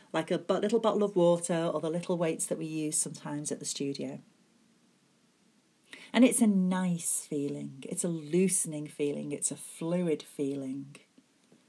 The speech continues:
And then the challenge comes, of course, when we put them both together.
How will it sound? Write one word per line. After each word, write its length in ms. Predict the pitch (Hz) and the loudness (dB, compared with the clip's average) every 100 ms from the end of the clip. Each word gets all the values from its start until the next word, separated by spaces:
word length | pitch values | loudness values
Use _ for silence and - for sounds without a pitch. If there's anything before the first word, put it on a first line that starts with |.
| _ _ _ _ _ - _ _ _ _ _ _ | _ _ _ _ _ -20 _ _ _ _ _ _
And 140 | 151 151 | -8 -4
then 140 | 147 | -2
the 80 | 147 | -2
challenge 500 | - 208 262 202 - | 2 6 8 6 4
comes, 300 | 165 147 147 | -2 -2 -4
of 80 | 165 | -4
course, 460 | 156 147 151 - | 0 0 0 -4
when 140 | 160 151 | -4 -4
we 120 | 147 | -6
put 300 | - - - | -4 -6 -4
them 160 | 156 | -6
both 320 | 147 147 143 - | -2 -2 -2 -4
together. 480 | 175 196 214 139 | 0 2 2 -2